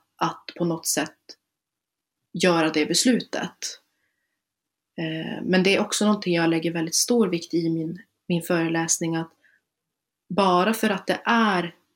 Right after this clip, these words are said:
din förälder, att ni har en speciell typ av blodsband, så betyder inte det att du måste vara kvar. Utan krävs det för dig att du ska må bättre genom att distansera dig från den personen, så gör det.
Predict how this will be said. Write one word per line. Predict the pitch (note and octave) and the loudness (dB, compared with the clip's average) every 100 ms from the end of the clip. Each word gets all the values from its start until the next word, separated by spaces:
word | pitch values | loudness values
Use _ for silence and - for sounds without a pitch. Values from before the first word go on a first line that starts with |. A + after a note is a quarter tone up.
| - | -2
din | F3 E3 | -2 0
förälder, | - E3 E3 E3 | -2 -2 0 -2
att | D#3+ F3 | -4 -2
ni | E3 | -2
har | F3+ E3+ | 0 -2
en | E3 | 0
speciell | - E3+ - D#3 | -2 -2 -4 -6
typ | - E3 - | -4 -4 -4
av | D#3+ | -6
blodsband, | G3+ G#3+ F#3+ - - A3 - - G3 - _ _ _ _ _ | 0 0 -2 -4 0 0 0 -6 -8 -12 _ _ _ _ _
så | - F3+ | -8 -4
betyder | F#3 F#3 G3 F#3+ F#3+ | -4 0 2 2 2
inte | F#3 F3+ | 0 -2
det | D#3+ E3+ E3 D#3+ E3 _ _ _ - | -4 0 0 -2 -6 _ _ _ -8
att | F3+ - | -6 0
du | E3+ | 2
måste | F3 F3+ - - D#3+ | 4 2 0 0 0
vara | D#3+ D#3+ | -2 -4
kvar. | F3 - - - E3+ - _ _ _ _ _ _ _ _ _ _ _ _ - - - | -2 0 0 -2 -8 -12 _ _ _ _ _ _ _ _ _ _ _ _ -18 -18 -4
Utan | F3+ F3+ F3+ F3+ - - | -2 2 2 2 -2 -4
krävs | - A3+ A3+ - - | 0 2 2 2 0
det | - E3+ E3+ F3 - _ - | 0 -2 -2 -4 -10 _ -6
för | E3+ | -6
dig | D#3+ B3 A3 E3+ D#3 | 0 2 2 2 0
att | F3 - | -4 -2
du | F#3 | -2
ska | F3+ E3+ | -2 -6
må | E3+ | -6
bättre | E3 F#3+ - - - E3+ | -4 -4 -4 -10 -4 -2
genom | F#3+ E3+ E3 E3 | 0 -2 0 -4
att | - | -2
distansera | F3 - D#3+ - C4+ G#3+ F3 | -4 -2 0 2 4 2 0
dig | - - F#3 | -2 -2 -4
från | - E3 | -4 -6
den | E3 | -6
personen, | E3 E3+ F3 E3 E3+ D3+ D#3+ F#3+ | -6 -6 -4 -4 -2 -4 -4 -4
så | F#3 | -4
gör | F#3 A#3+ G3 - | 2 4 4 0
det. | - - - | -4 -4 -6